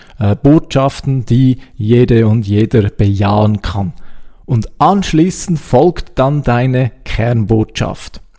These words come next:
Das heißt also, bevor du sozusagen deine Message übermittelst, paste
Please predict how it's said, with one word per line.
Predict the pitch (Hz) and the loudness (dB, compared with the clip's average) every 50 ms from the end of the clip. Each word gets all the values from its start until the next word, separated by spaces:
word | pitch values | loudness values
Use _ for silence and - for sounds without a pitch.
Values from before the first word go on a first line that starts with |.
| _ _ _ - _ _ _ _ - - - - _ _ - - | _ _ _ -20 _ _ _ _ -20 -20 -20 -20 _ _ -18 -14
Das | - - | -6 0
heißt | 135 139 175 180 - 185 | 0 2 2 2 0 0
also, | 170 170 165 160 170 165 165 156 - - - - - - | -2 -2 -2 0 0 0 0 -2 -6 -12 -20 -20 -4 -2
bevor | 123 - - - - - - 151 175 202 220 208 | -2 -2 -2 -6 -12 0 2 4 6 6 6 4
du | - - 202 190 | 2 -2 -6 -6
sozusagen | 165 - 160 160 165 165 - 147 131 143 143 135 135 135 - 127 117 107 - | -4 -4 -4 -4 -4 -4 -6 -8 -4 -2 0 0 0 -2 -2 -4 -6 -2 -2
deine | 127 131 151 160 175 185 196 196 190 175 147 131 117 104 - - | -4 -2 -2 -2 0 2 2 4 4 2 2 2 -2 -4 -6 -4
Message | 110 110 117 127 123 131 139 143 123 - - - - 131 - - - - - - - - - - - | -4 -2 0 0 2 2 2 2 0 -2 -2 -2 -2 -2 -2 -2 -6 -8 -8 -10 -14 -18 -20 -4 0
übermittelst, | 143 135 131 117 135 123 127 120 120 110 - - - 127 127 139 - - - - - - - - - - - - - - - - - - - - - - - - - | 2 2 4 4 2 0 2 2 0 0 -2 -4 -6 -4 -4 -4 -6 -8 -10 -12 -12 -14 -18 -20 -20 -20 -20 -20 -20 -20 -20 -20 -20 -20 -20 -20 -20 -20 -2 0 2
paste | - 127 143 175 202 196 - - - - - - | 2 2 0 0 -2 -4 -6 -10 -12 -10 -10 -10